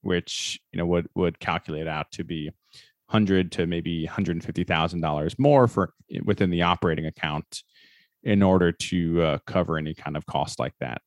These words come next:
Luckily, we haven't had any of those, so it's operating account just sits,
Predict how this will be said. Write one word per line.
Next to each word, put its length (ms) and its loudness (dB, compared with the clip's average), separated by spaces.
Luckily, 640 2
we 80 -10
haven't 240 -4
had 180 0
any 200 0
of 60 -2
those, 460 0
so 340 -4
it's 400 -10
operating 380 2
account 320 -2
just 200 -6
sits, 320 -4